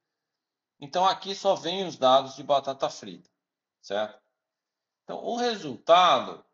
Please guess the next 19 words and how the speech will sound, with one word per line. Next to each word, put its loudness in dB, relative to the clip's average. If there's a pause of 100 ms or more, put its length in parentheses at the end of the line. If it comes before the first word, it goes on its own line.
ele -14
vai -2
ser -6
o -6
mesmo -8
que -12
a -6
gente -14
já 0
viu, -12 (460)
né? -8 (880)
Só -18
que -2
agora 4
eu -6
tive -16
que -18
filtrar, -12
mas -20